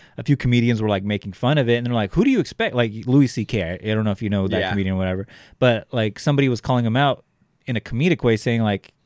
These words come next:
Speaker 1: "I don't know why you guys are so surprised. He told you in his comedy who he is."
Speaker 2: Yeah.
Speaker 1: And it's the same thing with Vince McMahon. Like, remember when he was telling Trish, like, "I bark like a dog,
Speaker 2: Yep.
Speaker 1: bitch."
Speaker 2: Yeah.
Speaker 1: Like, it's like he's was really doing this in his real life.
Speaker 2: It was, you know, and it's, it's one of those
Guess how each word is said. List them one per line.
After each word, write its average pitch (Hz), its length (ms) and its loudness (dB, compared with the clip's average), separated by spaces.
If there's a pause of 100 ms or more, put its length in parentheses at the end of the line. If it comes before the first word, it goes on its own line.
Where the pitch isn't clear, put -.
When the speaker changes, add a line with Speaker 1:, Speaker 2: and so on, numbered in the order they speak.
(180)
Speaker 1:
"I 151 80 0
don't 240 100 2
know 190 100 4
why 147 140 4
you 139 80 4
guys 127 180 6
are 104 40 -2
so - 160 -2
surprised. 165 540 0
He 175 140 -4
told 196 420 4
you 143 100 2
in 131 60 -2
his 113 120 -2
comedy 143 520 2
who 165 260 -2
he 143 220 4
is." 143 360 2
Speaker 2:
Yeah. 110 380 -4
Speaker 1:
And 160 80 0
it's 151 100 2
the 143 60 -2
same 160 240 -2
thing 165 120 -2
with 117 140 -2
Vince 143 200 -4
McMahon. 127 440 0
Like, 110 280 2 (280)
remember 135 240 4
when 135 120 6
he 131 60 4
was 117 100 2
telling 135 240 2
Trish, 139 260 2
like, 104 140 -4
"I 104 140 0
bark 143 460 8
like 131 200 6
a 117 60 -2
dog, 123 440 8
Speaker 2:
Yep. 127 140 2
Speaker 1:
bitch." 113 440 6 (160)
Speaker 2:
Yeah. 135 220 -2
Speaker 1:
Like, 127 260 4
it's 147 140 0
like 143 240 6 (100)
he's 135 340 6 (160)
was 113 500 4
really 139 540 8
doing 123 440 4
this 110 380 2
in 104 160 -4
his 95 220 -4
real 90 240 -4
life. 85 580 -8
Speaker 2:
It 110 200 -6
was, 107 500 -4
you 107 140 -10
know, 101 260 -10
and 101 360 -12
it's, - 460 -14
it's 117 180 -14
one 131 160 -10
of 120 80 -10
those 110 420 -10